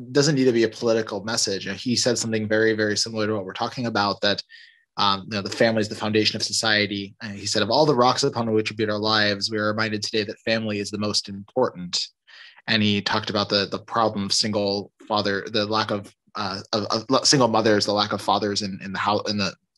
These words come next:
especially in the African-American community, um, and the need to change that, uh, to build a foundation. And he mentioned that it's the foundation of our country. That's what keeps the foundation of our country strong. And so I, th-, I think this doesn't have to be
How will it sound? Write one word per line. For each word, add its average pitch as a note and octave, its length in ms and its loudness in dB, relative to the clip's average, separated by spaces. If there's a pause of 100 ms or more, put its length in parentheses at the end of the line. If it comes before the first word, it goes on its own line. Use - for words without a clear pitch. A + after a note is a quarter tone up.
especially G#2+ 340 0
in G#2+ 60 -2
the G2+ 60 2
African-American G2+ 680 -2
community, G#2 600 0 (600)
um, F#2+ 220 0
and G2 140 0
the G#2 60 2
need G#2+ 280 0
to G2+ 60 -4
change A2 420 -2
that, F#2+ 360 2
uh, G2+ 80 -6
to G2+ 100 -10
build G2+ 220 -2
a - 20 -4
foundation. G2+ 880 0
And G#2 120 -4
he G#2 40 -2
mentioned G#2 420 -2
that G2 200 -4
it's - 140 -8
the G2+ 80 -6
foundation G#2 500 2
of G2+ 80 0
our F#2+ 100 -4
country. G#2 400 -6
That's F#2+ 160 -6
what G#2 120 -6
keeps G#2+ 160 -4
the G#2+ 80 -2
foundation G2 440 -2
of F2+ 60 -4
our E2+ 80 -4
country F#2 260 -6
strong. G2 540 2
And G#2 80 0
so A2+ 80 2
I, A#2 60 2
th-, - 120 -8 (280)
I D#3 40 4
think F#3 140 6
this E3+ 120 4
doesn't E3 200 4
have C3+ 320 0
to C3 80 2
be A2 360 0